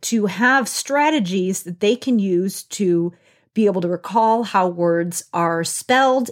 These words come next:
and to be able to make sense of words when they are reading them on a page. And I also talked about some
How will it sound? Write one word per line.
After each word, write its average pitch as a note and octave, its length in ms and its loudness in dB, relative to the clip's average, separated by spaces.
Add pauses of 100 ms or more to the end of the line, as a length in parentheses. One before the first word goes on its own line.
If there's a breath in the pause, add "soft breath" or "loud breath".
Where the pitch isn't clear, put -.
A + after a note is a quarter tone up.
and G3 340 -2
to - 160 -12
be G3 100 0
able F#3 140 -2
to F3 60 0
make F#3 260 -2
sense D#4 420 -2
of F3+ 200 -4
words F3+ 480 -2
when F3+ 320 -2
they F3+ 420 2 (220 loud breath)
are G#3 120 2
reading A3+ 400 2
them F3+ 300 0 (160)
on E3+ 200 -10
a E3 40 -8
page. B3+ 540 -6 (500 loud breath)
And B3+ 320 2
I B3 120 2
also C4+ 260 0
talked G#3+ 340 -2
about F#3 520 2
some G3 320 -2